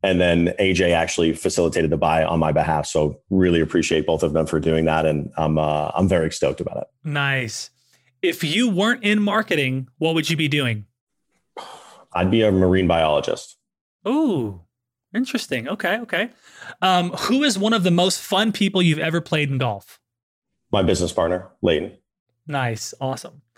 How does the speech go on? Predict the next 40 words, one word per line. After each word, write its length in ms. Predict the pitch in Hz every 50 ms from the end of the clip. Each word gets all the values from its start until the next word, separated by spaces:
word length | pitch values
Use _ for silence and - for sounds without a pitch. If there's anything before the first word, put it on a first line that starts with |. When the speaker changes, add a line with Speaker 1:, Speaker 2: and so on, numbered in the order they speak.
| _ _ -
Speaker 2:
We 60 | 160
have 100 | 156 151
to 80 | - 156
play 160 | - 165 143
sometime, 300 | - - 123 127 127 123
by 80 | 120 120
the 100 | 120 123
way, 120 | 120 120
'cause 160 | - 127 113
I 40 | 123
love 200 | 120 123 123 117
the 80 | 117 123
game. 340 | - 131 120 113 107 104 - _ _ _ _ -
Speaker 1:
Always 320 | 101 98 95 101 101 -
welcome. 300 | 107 98 87 - - - - - _ _ _ _ _ _ _ _ _ _ _
Speaker 2:
All 80 | 170 196
right. 300 | 208 185 156 156 - -
Favorite 520 | - - 196 196 214 196 233 240 - 165 131
band 520 | 170 165 170 180 190 196 208 214 202 - - _
or 180 | - 165 165 180
artist? 600 | - 165 160 151 123 104 - - - - - - _ _ _ _ _ _ _ _ _ _ _ _
Speaker 1:
Ooh. 580 | - 117 123 131 117 95 90 78 - - 101 107 _ _ _ _ _ _ _
Uh, 240 | 98 98 95 95 90
I'm 140 | 87 90 98
gonna 100 | 127 151
go 160 | 147 160 131
current 440 | - - - 107 107 104 101 87 - -
is 220 | 101 92 87 82
Zac 240 | 87 92 87 87 -
Brown 220 | - 90 85 82
Band. 200 | 80 78 76 76
I'm, 240 | 76 76 78 73 - -
I'm 160 | - 82 80
addicted 320 | 80 78 85 78 - 85 73
lately, 240 | 78 71 69 73 73
so 160 | - - 78
we'll 80 | 76
go 140 | 78 78 76
with 100 | 73 71
them. 220 | - - 82 90